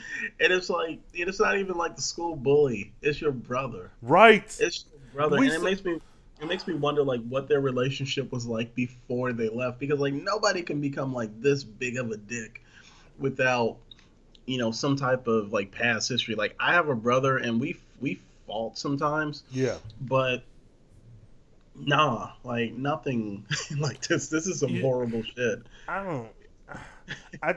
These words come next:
Speaker 2: I think the show wants us to, th-, and this is maybe me just connecting the dots that aren't there, but once we figure out, you know, later on we get the, the flash of what really happened on the beach. Uh, Sean said when him and Kyle were drinking beer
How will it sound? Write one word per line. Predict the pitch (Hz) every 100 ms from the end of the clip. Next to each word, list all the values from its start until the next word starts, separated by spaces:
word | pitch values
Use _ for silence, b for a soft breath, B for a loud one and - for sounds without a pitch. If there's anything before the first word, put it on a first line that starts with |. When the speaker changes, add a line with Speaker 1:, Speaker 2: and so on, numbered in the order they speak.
| -
Speaker 2:
I | 175
think | 185 233 220
the | 160
show | - 165
wants | 147 143 135 139
us | 139
to, | - 131
th-, | - 127
and | 127 123 107
this | 120 135
is | 123
maybe | 120 117
me | 113 120
just | 110 104
connecting | - 117 117 - 104
the |
dots | 98 117 120 110 -
that | 117 107 117
aren't | 123 104 -
there, | 131 135 131 b b b b
but | 135 127
once | 123 147 143
we | 147
figure | 147 - 139 135
out, | 127 120
you |
know, | 127 117
later | 117 117 120
on | 117 110 107
we | 107
get | 104 107 -
the, | 107 101 98 b b b - 107
the | 113
flash | - 123 120 113
of | 117 101
what | 127 107
really | 123 120
happened | 117 117 127 117
on | 117 110
the | 101
beach. | - 120 143 - - b b b b b -
Uh, | 135 127 120
Sean | 113 - 190 202 190 160
said | - 160 156 135 123 110 - -
when | 110 127 120
him | 123 139 131
and | 120 107
Kyle | - 131 120
were | 110
drinking | 107 117 120 117 101
beer | 120 139 117 101